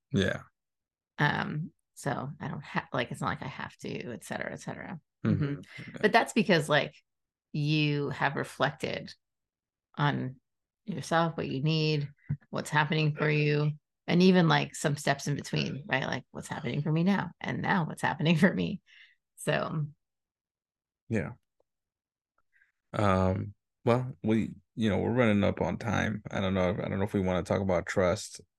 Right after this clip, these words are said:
Speaker 1: quickly or if we wanna just wait for another episode, but I, yeah.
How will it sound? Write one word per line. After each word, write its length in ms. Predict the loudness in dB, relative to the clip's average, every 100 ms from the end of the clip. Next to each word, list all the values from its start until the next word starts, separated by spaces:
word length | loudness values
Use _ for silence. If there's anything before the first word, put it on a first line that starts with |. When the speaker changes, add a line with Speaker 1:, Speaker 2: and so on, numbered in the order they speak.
| -16 -4
Speaker 1:
quickly 600 | -2 -2 0 0 -2 -6 -8
or 360 | -4 -2 -2
if 120 | -4
we 80 | -4
wanna 160 | -4 -4
just 380 | -6 -8 -12 -16 _ -14
wait 300 | -4 -2 -2
for 180 | -4 -4
another 480 | -4 -4 -6 -6 -10 -10
episode, 540 | -10 -10 -12 -10 -12 -10
but 220 | -10 -10 _ _ _ _ _ _ -20 _ _ _ -4
I, 520 | 0 2 2 0 -4 -8 _ _ _ _ _ _ _ _ _ _ _ _ _ _
yeah. 160 | -10